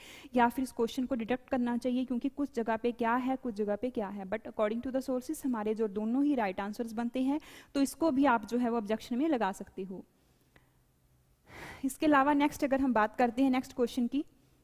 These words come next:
एटी फ़ोर नंबर क्वेश्चन, "Which of the following is the first successful practical example of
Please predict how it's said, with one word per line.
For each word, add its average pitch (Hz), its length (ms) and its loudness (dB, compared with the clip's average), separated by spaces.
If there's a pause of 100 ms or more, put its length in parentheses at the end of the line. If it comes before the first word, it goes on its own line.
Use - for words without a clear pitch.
(720)
एटी 277 180 4
फ़ोर 269 220 4
नंबर 269 220 4
क्वेश्चन, 247 420 0 (580)
"Which 277 280 2
of 320 120 6
the 277 140 4
following 277 540 6
is 240 100 2
the 294 280 0
first 349 260 6
successful 302 600 -4
practical 302 500 6
example 240 440 2
of - 20 2